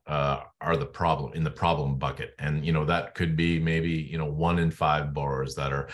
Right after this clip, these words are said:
that are really in a tough spot with,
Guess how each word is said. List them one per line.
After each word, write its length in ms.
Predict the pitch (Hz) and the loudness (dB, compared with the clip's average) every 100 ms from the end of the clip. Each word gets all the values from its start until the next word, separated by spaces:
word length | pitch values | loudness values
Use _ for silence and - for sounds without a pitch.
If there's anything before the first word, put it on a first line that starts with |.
| - - 73 | -16 -16 -4
that 200 | 78 78 | 0 2
are 160 | 78 | 2
really 840 | 80 85 101 110 107 95 85 82 82 | 2 2 4 6 6 6 4 2 0
in 180 | 80 78 | 0 0
a 80 | 71 | -2
tough 300 | - 76 - | -2 -2 -2
spot 540 | - 73 69 62 - | -4 0 0 -2 -6
with, 440 | 73 73 71 - | -2 0 0 -4